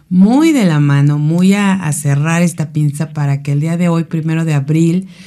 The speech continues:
y que estamos a poquitos días de haber an-, iniciado la primavera y que nosotros, fíjate, lo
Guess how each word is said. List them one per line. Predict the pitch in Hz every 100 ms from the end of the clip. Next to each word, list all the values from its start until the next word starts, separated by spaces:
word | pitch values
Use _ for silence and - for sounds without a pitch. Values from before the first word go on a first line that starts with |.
| - _
y | 165
que | -
estamos | 156 - 170 175 185 - -
a | 175 -
poquitos | 180 247 - 277
días | - 277 269
de | 226
haber | 196 214
an-, | 220 220
iniciado | 190 180 180 - 208 208 208
la | 190
primavera | 180 160 156 156 156 156 156
y |
que | 147 156
nosotros, | 165 151 185 196 202 - - - -
fíjate, | 240 226 208 180
lo | 202